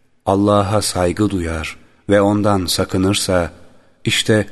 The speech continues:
asıl bunlar mutluluğa erenlerdir. Sen hakikaten kendilerine emrettiğin takdirde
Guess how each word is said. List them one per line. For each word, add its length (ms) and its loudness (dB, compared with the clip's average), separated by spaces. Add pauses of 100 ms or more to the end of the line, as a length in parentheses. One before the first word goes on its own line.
(280)
asıl 420 0
bunlar 600 0
mutluluğa 720 -2
erenlerdir. 880 -6 (1000)
Sen 360 2 (140)
hakikaten 760 -2 (360)
kendilerine 760 4
emrettiğin 760 -2
takdirde 680 -2